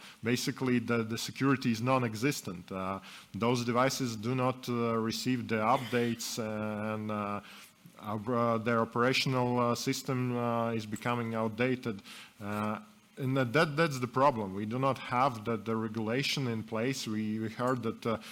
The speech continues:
there is, uh, ongoing work on the Cyber Resilience Act, uh, which might help in, uh, in, uh, this dimension, because, uh, it will force the manufacturers to get, uh,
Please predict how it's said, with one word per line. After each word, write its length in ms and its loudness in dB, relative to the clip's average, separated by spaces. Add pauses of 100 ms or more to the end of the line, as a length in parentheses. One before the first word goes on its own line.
(200)
there 180 0
is, 240 -2
uh, 120 2
ongoing 600 0
work 380 0
on 240 0
the 360 0
Cyber 420 -2
Resilience 580 -2
Act, 320 -4
uh, 160 -2 (140)
which 440 0
might 360 2
help 420 0 (180)
in, 160 -6
uh, 140 -4
in, 240 -4
uh, 500 -4
this 200 -2
dimension, 640 -2
because, 380 -4
uh, 100 0 (500)
it 220 -6
will 160 0
force 460 0
the 320 0
manufacturers 1040 -2
to 180 -6
get, 280 -4
uh, 200 -4